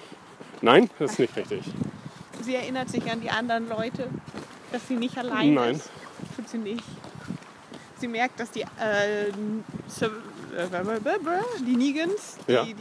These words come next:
Speaker 2: äh,
Speaker 1: Das ist ein guter
Speaker 2: Helfer
Speaker 1: Weg. Survivors.
Speaker 2: Die
Speaker 1: Äh,
Speaker 2: Survivors?
Speaker 1: nein,
Speaker 2: Nein,
Speaker 1: Saviors.
Speaker 2: Saviors. Zu
Speaker 1: Survivor.
Speaker 2: viele sind und dass sie ja nur ein Katana hat.
Speaker 1: Vollkommen korrekt. Vermutlich. <laughs> Also, es ist nicht so ganz deutlich, aber ich nehme es an, dass es, äh,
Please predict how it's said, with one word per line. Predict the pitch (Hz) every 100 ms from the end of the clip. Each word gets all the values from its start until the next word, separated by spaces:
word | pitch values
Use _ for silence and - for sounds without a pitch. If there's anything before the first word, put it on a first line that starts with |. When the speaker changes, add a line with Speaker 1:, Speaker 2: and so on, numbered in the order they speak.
| 220 220 214
Speaker 2:
äh, | 117 208 202 202 202 202 - - - -
Speaker 1:
Das | - 269
ist |
ein | 160
guter | 175 131
Speaker 2:
Helfer |
Speaker 1:
Weg. | 135 202 - - - - - -
Survivors. | - 160 185 110 - -
Speaker 2:
Die | 240
Speaker 1:
Äh, |
Speaker 2:
Survivors? | 170 151 135 -
Speaker 1:
nein, | 156
Speaker 2:
Nein, | 180 135
Speaker 1:
Saviors. | 170 196 160 120 101 330
Speaker 2:
Saviors. | 294 220 370 - -
Zu | - 240
Speaker 1:
Survivor. | - -
Speaker 2:
viele | 120 247
sind | 196 175 190 -
und | 214 202
dass | 220 -
sie | 262
ja | 269
nur | 294
ein | 294
Katana | 302 294 254 190 175
hat. | 170 - - - -
Speaker 1:
Vollkommen | - 190 196
korrekt. | 160 123 104 - - - - - - - - - - - -
Vermutlich. | - 170 175 139 117 -
<laughs> | -
Also, | 180 165 202
es | 196 180
ist | 208
nicht | 240
so | 180
ganz | 165 226 -
deutlich, | 202 185 190 180 160
aber | 151 147
ich | 147
nehme | 156 147
es | 117 147
an, | 120 110 -
dass | 113
es, | 127 -
äh, | 151 123 123 117